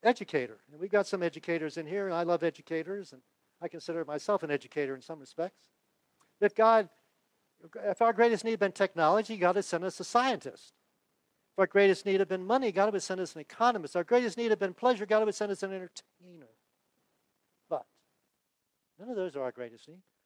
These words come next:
Our greatest need is forgiveness from Almighty God.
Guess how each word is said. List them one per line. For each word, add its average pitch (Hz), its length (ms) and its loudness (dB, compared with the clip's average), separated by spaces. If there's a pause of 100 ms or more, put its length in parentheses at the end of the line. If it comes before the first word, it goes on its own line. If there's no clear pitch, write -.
(180)
Our 180 60 -16
greatest 180 480 -4
need 175 320 -6 (120)
is 156 160 -14
forgiveness - 720 -12 (1120)
from 131 100 -18
Almighty 139 420 -6
God. 117 120 -20